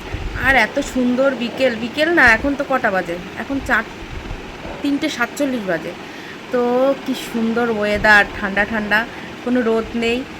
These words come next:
দারুণ লাগছে। আর অন্যদিন তো ঘেমে গরমে অস্বস্তি লাগে কোথাও বেরোনোর সময়, কিন্তু আজকে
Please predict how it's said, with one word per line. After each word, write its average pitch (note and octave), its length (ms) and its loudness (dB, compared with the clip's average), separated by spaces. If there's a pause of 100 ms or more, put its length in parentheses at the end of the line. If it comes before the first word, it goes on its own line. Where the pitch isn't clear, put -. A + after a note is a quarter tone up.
(180)
দারুণ G3+ 400 4
লাগছে। F#3 540 -2 (480)
আর F#3+ 320 2
অন্যদিন G#3 480 0
তো A#3+ 100 2
ঘেমে A3 720 0 (100)
গরমে G#3+ 540 2
অস্বস্তি G#3+ 580 -2
লাগে G3 340 0
কোথাও G3+ 240 0
বেরোনোর G3 340 -2 (100)
সময়, G3 240 -4
কিন্তু G3+ 220 -6
আজকে G3 420 -2